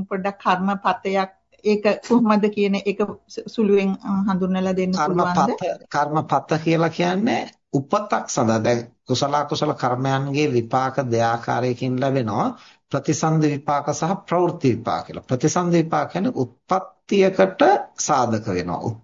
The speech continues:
Speaker 2: උපතක් ඇති කරන්න, ප්‍රතිසන්දි විඥානයක් ජනිත කරන්න උදව් වෙනවා. ඊට පස්සේ ප්‍රවෘත්ති විපාක කියලා කියන්නේ ඉපදුනාට පස්සේ සැප දුක් විපාක ඇති කරන්න හේතු වෙනවා. දැන් කර්මපතයයි කියලා කියන්නේ,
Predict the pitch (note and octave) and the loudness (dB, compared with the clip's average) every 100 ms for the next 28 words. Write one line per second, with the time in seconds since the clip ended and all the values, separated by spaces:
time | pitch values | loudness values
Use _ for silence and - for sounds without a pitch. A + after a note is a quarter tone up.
0 | _ - A2+ D#3 D#3 F3 - - - A#2+ | _ -10 -2 -2 0 -2 -2 -2 -2 -2
1 | A2+ F2+ F2+ F2 A2+ A#2 A#2 B2 C3+ C#3 | -2 -2 -4 -4 -4 -2 0 2 2 2
2 | B2+ C3+ C3 C3 C3 - A#2+ B2 A#2+ A#2+ | 2 0 0 0 -2 -2 -4 -2 -4 -4
3 | B2 E3+ D#3 A2+ - D#2 E2 - - - | -2 0 0 0 -4 -10 -16 -20 -20 -20
4 | - - - C3 D3 C#3 - - C#3 F3 | -20 -14 -4 -2 0 -2 -4 -2 2 2
5 | - C#4+ - A3 E3+ D3+ C3 B2+ A2 A#2+ | 2 0 2 0 -2 -4 -4 -2 -2 -2
6 | D3+ - A#2 - F3 F#3+ G3+ G3 F3 - | -4 -4 -4 -4 0 0 0 0 -4 -4
7 | D3 C#3 - - D#4+ F#4+ - - - - | -2 -2 -4 -2 2 2 -2 -10 -4 -2
8 | G3 F3+ F3 F3 D#3 D3 - C3+ B2+ B2 | 0 0 0 -2 -2 -2 -2 -6 -6 -4
9 | A2 A2+ E3+ F4 - - C#3 A#2 - F2 | -2 0 0 -2 -6 0 0 0 -4 -6
10 | D2 - - - - - _ - B2+ D3 | -6 -14 -18 -16 -14 -16 _ 0 4 4
11 | C#3 A#2 A2+ - B2+ D3 F#3+ - B2 - | 6 4 2 2 2 4 2 2 0 2
12 | D3+ A3+ C#4+ A3+ F#3 C3+ - C3 G2+ F2 | 2 4 2 0 0 0 -2 0 0 0
13 | A#2 | 0